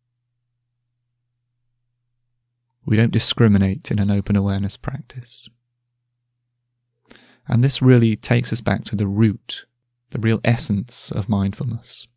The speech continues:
being aware of what's happening while it is happening.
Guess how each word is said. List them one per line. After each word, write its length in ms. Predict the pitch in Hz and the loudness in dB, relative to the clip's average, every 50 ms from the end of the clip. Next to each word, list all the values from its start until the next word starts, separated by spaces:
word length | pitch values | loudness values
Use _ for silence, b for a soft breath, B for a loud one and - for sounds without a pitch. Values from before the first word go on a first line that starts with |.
| _ _ - | _ _ -6
being 200 | - 101 101 101 | -2 0 0 2
aware 360 | 101 95 101 107 110 113 117 | 0 2 2 2 4 4 2
of 100 | 117 113 | 2 2
what's 180 | - - - - | 0 -4 -2 -2
happening 460 | 113 104 - - 104 101 98 98 - _ _ _ _ _ _ _ _ - | -4 -4 0 0 0 0 0 -2 -6 _ _ _ _ _ _ _ _ -6
while 220 | 113 104 98 95 | -2 -2 0 0
it 80 | 98 95 | 0 -2
is 120 | 98 - | -4 -4
happening. 380 | - - 107 - - 104 101 104 | -6 -8 -6 -4 -6 -6 -6 -8